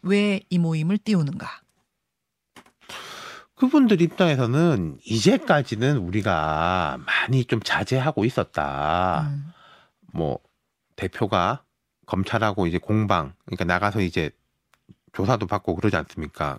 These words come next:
Speaker 2: 그동안은 어떻게 해명하는지도 봐야 되니까 자제하고 있었는데 이제 뭐 기소를 하고 어쩌고 하면은 뭐 나와야 되는 거 아니냐. 대표는 대표 입장에서 어떻게 할지 나오고
Speaker 1: 음.
Speaker 2: 우리도 우리 안에 내겠다라는 식으로 자연스럽게 올라오는 것 같아요.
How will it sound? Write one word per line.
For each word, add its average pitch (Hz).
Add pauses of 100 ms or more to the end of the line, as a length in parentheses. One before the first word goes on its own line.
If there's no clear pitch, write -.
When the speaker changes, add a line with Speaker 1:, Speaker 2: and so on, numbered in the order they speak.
Speaker 2:
그동안은 110
어떻게 87
해명하는지도 101
봐야 110
되니까 85 (320)
자제하고 110
있었는데 85
이제 143 (500)
뭐 110
기소를 131
하고 139
어쩌고 120
하면은 123 (360)
뭐 165
나와야 123
되는 147
거 123
아니냐. 90
대표는 -
대표 -
입장에서 135
어떻게 120
할지 143
나오고 85
Speaker 1:
음. 82
Speaker 2:
우리도 139
우리 113
안에 104
내겠다라는 113
식으로 139
자연스럽게 139
올라오는 131
것 -
같아요. 85